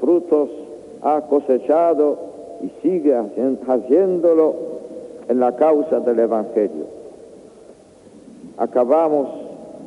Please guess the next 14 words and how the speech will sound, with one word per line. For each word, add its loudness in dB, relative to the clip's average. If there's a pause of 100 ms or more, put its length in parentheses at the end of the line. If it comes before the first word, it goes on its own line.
(220)
de 4
escuchar -2 (240)
en 0
San -4
Pablo: -2 (1300)
"Sed 4 (680)
imitadores 2 (120)
míos 0 (800)
como 0
yo 4 (420)
lo 2 (100)
soy 2 (220)
de 0
Cristo -2